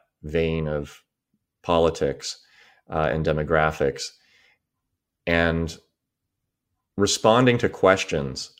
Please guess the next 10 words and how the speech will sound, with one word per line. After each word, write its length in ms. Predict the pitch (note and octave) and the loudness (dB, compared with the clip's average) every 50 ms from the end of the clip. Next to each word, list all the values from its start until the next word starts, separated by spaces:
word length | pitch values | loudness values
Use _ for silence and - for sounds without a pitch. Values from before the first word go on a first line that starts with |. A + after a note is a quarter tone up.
| _ _ _ _ _ _ _ _ _ _ _ | _ _ _ _ _ _ _ _ _ _ _
from 580 | - - - F2 E2+ E2+ E2+ E2 E2 D#2+ D#2+ - _ _ _ _ _ _ _ _ _ _ _ _ _ - | -8 -2 0 0 2 2 0 -2 -4 -6 -8 -12 _ _ _ _ _ _ _ _ _ _ _ _ _ -2
the 120 | D#2+ F2 | 2 4
representatives 720 | F2 F2+ E2+ - F2 D#2+ E2+ F2 F2 F2+ E2 D#2+ D#2 D2+ - | 4 4 4 4 0 2 2 2 2 4 2 2 2 2 -2
of 140 | D#2+ C#2+ C#2+ | -4 -2 0
those 580 | E2 D#2+ D#2+ D#2 D#2 D#2 - - - - _ _ _ | 2 4 4 4 2 -2 -6 -10 -12 -16 _ _ _
sectors 500 | - - - F#2 F2 - - E2+ D#2+ D2 | -4 2 2 2 2 2 0 -2 0 0
of 120 | D#2+ D#2 D2 | -2 -2 -2
America 680 | D2 D2+ D2+ E2 D#2+ E2 E2+ - - D2+ C#2+ C#2 C2+ - - - - - _ _ _ | -2 -4 -2 -2 -2 -2 -4 -4 -4 -4 -4 -4 -6 -10 -18 -20 -20 -20 _ _ _
that 300 | - A2 G2+ F#2+ - - - _ _ _ _ _ _ _ _ _ _ _ _ _ _ _ _ _ _ _ _ _ _ _ _ _ _ _ _ _ _ _ _ _ _ _ _ _ _ _ _ _ _ _ _ | 2 4 4 4 4 0 -10 _ _ _ _ _ _ _ _ _ _ _ _ _ _ _ _ _ _ _ _ _ _ _ _ _ _ _ _ _ _ _ _ _ _ _ _ _ _ _ _ _ _ _ _
ask 440 | - A2+ B2 C#3 E3 E3+ - - - | 2 2 4 4 4 2 0 -4 -6